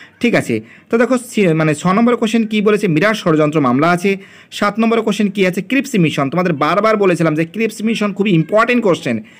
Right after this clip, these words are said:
খুবই ইম্পর্টেন্ট এবং খুবই ভাইটাল। ক্রিপস এবং ক্রিপস মিশন তোমাদের পরীক্ষায় কিন্তু দিয়েছে। তো দেখো আমাদের আট নম্বর কোশ্চেন কী বলেছে, উনিশশো ছেচল্লিশ খ্রিস্টাব্দে নৌ বিদ্রোহের কারণ ও তাৎপর্য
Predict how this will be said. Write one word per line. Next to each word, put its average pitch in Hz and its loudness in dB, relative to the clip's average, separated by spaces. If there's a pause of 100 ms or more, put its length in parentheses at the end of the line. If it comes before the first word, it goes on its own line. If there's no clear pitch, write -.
(260)
খুবই 269 4
ইম্পর্টেন্ট 220 2
এবং 180 0
খুবই 233 2
ভাইটাল। 151 2
ক্রিপস 175 2
এবং 240 4
ক্রিপস 226 0
মিশন 175 2
তোমাদের 185 2
পরীক্ষায় 160 0
কিন্তু 220 0
দিয়েছে। 135 2 (480)
তো 247 0
দেখো 254 0
আমাদের 180 0
আট 180 -2
নম্বর 220 2
কোশ্চেন 220 -2
কী 214 -2
বলেছে, 202 0 (300)
উনিশশো 220 2
ছেচল্লিশ 214 0
খ্রিস্টাব্দে 214 0
নৌ 160 4
বিদ্রোহের 220 0
কারণ 180 2
ও 226 4
তাৎপর্য 170 0